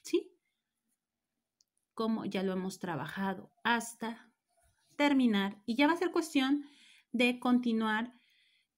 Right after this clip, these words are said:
eh, con lo que es nuestro patrón. Más sin embargo, sí voy a regresar con ustedes para que estén tranquilas y hagamos esto juntas, ¿ok? Regreso.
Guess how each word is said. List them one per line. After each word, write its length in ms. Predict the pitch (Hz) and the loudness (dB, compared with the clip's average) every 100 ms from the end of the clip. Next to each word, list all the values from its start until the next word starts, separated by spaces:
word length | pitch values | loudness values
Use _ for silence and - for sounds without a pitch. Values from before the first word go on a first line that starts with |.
| - | -4
eh, 380 | 214 208 208 208 | -2 0 -4 -4
con 260 | 214 214 | -2 0
lo 160 | 208 208 | -2 0
que 140 | 220 | -2
es 160 | 220 - | -2 -4
nuestro 800 | 220 226 247 247 247 - 233 240 | 2 6 6 6 2 -4 -4 -2
patrón. 440 | 233 240 285 320 359 - _ - | 0 0 2 2 2 -4 _ -4
Más 300 | 220 262 285 | 4 4 4
sin 140 | 403 415 427 | 4 2 4
embargo, 360 | 302 202 202 | 4 4 0
sí 120 | 226 180 | -4 -4
voy 120 | 175 | -4
a 40 | |
regresar 440 | 175 156 156 156 151 | -4 -6 -8 -8 -8
con 200 | 156 156 | -4 -4
ustedes 480 | 156 226 226 220 | -4 -2 0 -2
para 300 | 226 170 160 | -2 -6 -6
que 80 | 160 | -10
estén 280 | 156 170 170 | -10 -6 -6
tranquilas 720 | - 170 185 262 285 381 - - _ - _ _ | -4 -4 2 6 6 6 2 -14 _ -20 _ _
y 220 | - 240 240 | -2 -2 0
hagamos 540 | 202 196 190 202 208 - | -2 0 2 0 -2 -6
esto 260 | 185 - | -8 -8
juntas, 520 | 180 156 - 139 - | -8 -8 -8 -12 -12
¿ok? 160 | 202 254 415 - _ _ - | -8 -6 -6 -8 _ _ -12
Regreso. 480 | 175 165 160 330 | -8 -8 -8 -10